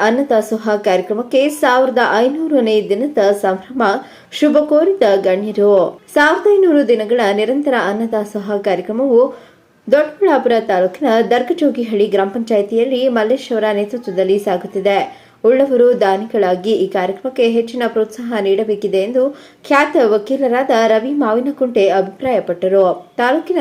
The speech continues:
ದರ್ಗಜೋಗಿಹಳ್ಳಿ ಗ್ರಾಮದಲ್ಲಿ ನಿರಂತರವಾಗಿ ಸಾಗುತ್ತಿರುವ ಅನ್ನದಾಸೋಹ ಕಾರ್ಯಕ್ರಮಕ್ಕೆ ಸಾವಿರದ ಐನೂರರ ಸಂಭ್ರಮ.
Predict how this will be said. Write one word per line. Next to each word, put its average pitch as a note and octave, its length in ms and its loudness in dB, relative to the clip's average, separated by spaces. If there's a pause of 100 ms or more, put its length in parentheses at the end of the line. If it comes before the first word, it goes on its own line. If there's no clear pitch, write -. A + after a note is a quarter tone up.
(160)
ದರ್ಗಜೋಗಿಹಳ್ಳಿ G#3+ 760 -2
ಗ್ರಾಮದಲ್ಲಿ G3+ 720 -2 (340)
ನಿರಂತರವಾಗಿ B3 760 0
ಸಾಗುತ್ತಿರುವ F#3+ 580 -4 (120)
ಅನ್ನದಾಸೋಹ G#3+ 640 -6
ಕಾರ್ಯಕ್ರಮಕ್ಕೆ G#3 640 -4 (360)
ಸಾವಿರದ E4+ 320 0 (160)
ಐನೂರರ B3 560 0
ಸಂಭ್ರಮ. G#3 460 -4